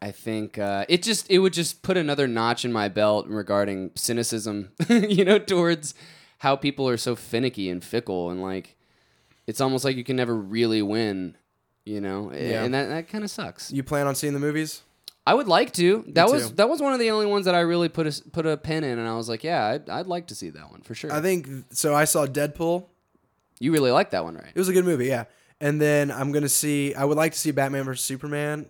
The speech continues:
Speaker 2: and I want to see Suicide Squad just to see how it shakes out. But I
Speaker 1: Yeah.
Speaker 2: think past those movies,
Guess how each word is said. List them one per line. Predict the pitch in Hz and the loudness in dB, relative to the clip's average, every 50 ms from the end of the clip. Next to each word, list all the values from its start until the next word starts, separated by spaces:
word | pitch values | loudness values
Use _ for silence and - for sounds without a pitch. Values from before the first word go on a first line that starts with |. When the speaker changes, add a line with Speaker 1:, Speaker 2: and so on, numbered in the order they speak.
| _ _ | _ _
Speaker 2:
and | 135 139 135 135 131 131 127 120 107 - _ _ _ _ | -6 -4 -2 -2 -2 -4 -4 -6 -8 -12 _ _ _ _
I | - 139 147 151 | -2 0 2 2
want | 147 139 131 135 151 190 240 247 - | 2 0 0 0 2 2 2 0 -2
to | - 208 | -2 -2
see | - - - 190 175 | -2 -2 -4 -4 -4
Suicide | - - 170 165 175 170 - 196 180 185 | -2 0 0 0 0 0 0 -2 -2 -2
Squad | 175 - - 175 175 175 180 180 151 | -4 -4 -4 -2 0 0 0 -2 -4
just | 135 131 131 147 160 175 175 - - | -6 -4 0 0 2 2 0 -2 -6
to | 160 | -6
see | 143 - - 156 143 143 143 147 147 147 147 - _ _ _ _ _ _ _ _ _ _ _ _ | -4 -4 -4 -2 -2 -2 -2 -2 -4 -6 -8 -12 _ _ _ _ _ _ _ _ _ _ _ _
how | _ - - 143 147 156 160 160 | _ -6 -2 2 4 4 4 4
it | 156 147 | 2 0
shakes | - - 151 143 143 - - | -2 -2 -2 -2 -2 -2 -2
out. | 131 127 127 135 156 160 - - _ _ - - | 0 0 2 2 0 -2 -4 -10 _ _ -16 -6
But | - 151 | 0 2
I | 160 160 | 2 2
Speaker 1:
Yeah. | - | 2
Speaker 2:
think | - 220 240 - - | 2 -2 -2 -4 -8
past | - - 156 160 175 175 - - 151 | -4 0 2 2 2 0 -2 -4 -2
those | 143 143 147 156 160 143 | -2 0 0 0 0 -2
movies, | 151 131 131 135 139 156 175 190 196 202 196 - | -2 -4 -4 -2 -2 -4 -4 -4 -6 -6 -8 -10